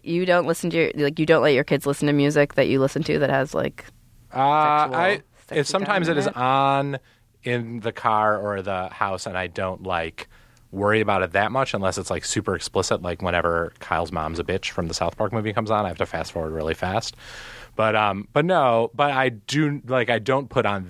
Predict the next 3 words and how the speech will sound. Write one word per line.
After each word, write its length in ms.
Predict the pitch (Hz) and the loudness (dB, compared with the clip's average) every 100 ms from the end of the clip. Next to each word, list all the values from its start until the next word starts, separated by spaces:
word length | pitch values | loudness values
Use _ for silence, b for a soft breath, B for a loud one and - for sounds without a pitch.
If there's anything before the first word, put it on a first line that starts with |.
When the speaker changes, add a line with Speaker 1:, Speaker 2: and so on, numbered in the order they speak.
| 95 | -2
Speaker 2:
their 500 | 107 104 101 98 92 b b b 101 | 2 4 4 2 0 b b b -6
music 480 | 98 95 90 - - | -2 0 -2 -4 -16
players 720 | - 90 82 78 73 78 - | -4 -2 -2 -4 -6 -6 -6